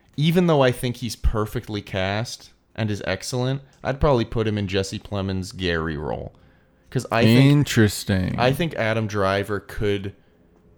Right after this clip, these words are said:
Speaker 1: not do the exact same thing, but he could do a similar take on that character that I think would also work really well. Um, I don't know if it would be as good as Jess-, what Jesse Plemons did, but I think it would be good.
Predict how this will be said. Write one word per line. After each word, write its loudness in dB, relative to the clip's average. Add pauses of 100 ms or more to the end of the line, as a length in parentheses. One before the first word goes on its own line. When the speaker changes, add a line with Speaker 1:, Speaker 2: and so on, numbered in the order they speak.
(180)
Speaker 1:
not 0
do 2
the 0
exact 0
same -2
thing, -2
but -4
he -2
could -6
do -2
a -2
similar -2
take -4
on -4
that -4
character -4
that -2
I -2
think -10
would -10 (100)
also -2
work -4
really -4
well. -2 (540)
Um, -4 (1300)
I -2
don't -2
know 0
if -4
it -2
would -6
be -2
as -2
good 0
as -4
Jess-, -2
what -4
Jesse -4
Plemons -2
did, 0
but 2
I 2
think -4
it -2
would -4
be -6
good. -4